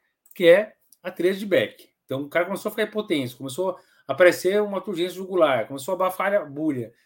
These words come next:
A gente tem que pensar em tamponamento cardíaco. Então, será que tamponou? Beleza, faz lá, olha lá, André Tavares falando, tamponamento, Bárbara, tamponou.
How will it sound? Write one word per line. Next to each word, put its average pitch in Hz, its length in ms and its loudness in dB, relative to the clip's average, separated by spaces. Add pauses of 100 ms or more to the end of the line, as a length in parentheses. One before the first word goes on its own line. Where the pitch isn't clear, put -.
(120)
A 127 60 -8
gente 127 120 -10
tem 220 100 -6
que - 80 -16
pensar 208 500 -2 (100)
em 214 220 -10 (220)
tamponamento 190 560 -4
cardíaco. 123 500 -4 (460)
Então, 127 120 -14
será 165 200 2
que 170 260 -10
tamponou? 156 680 -4 (720)
Beleza, 143 540 2
faz 175 180 6
lá, 175 280 2
olha 156 80 -2
lá, 110 300 -2
André 120 200 -2
Tavares 147 260 -2
falando, 131 200 -6
tamponamento, 143 580 -2
Bárbara, 127 360 0
tamponou. 139 560 -6